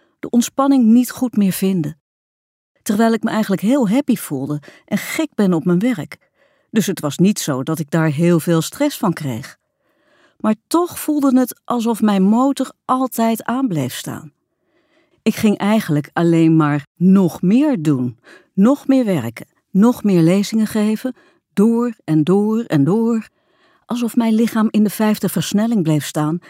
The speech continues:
en niet meer kon remmen. Het gevolg was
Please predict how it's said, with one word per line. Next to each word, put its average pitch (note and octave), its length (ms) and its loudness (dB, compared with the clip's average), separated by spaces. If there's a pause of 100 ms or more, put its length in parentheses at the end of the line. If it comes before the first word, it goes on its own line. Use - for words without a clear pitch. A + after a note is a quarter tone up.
(220)
en G#3 260 2
niet G3 180 0
meer F3+ 180 2
kon D#3+ 220 2
remmen. D#3+ 400 -2 (1160)
Het G#3 120 -6
gevolg D4 480 -2
was C3+ 340 -6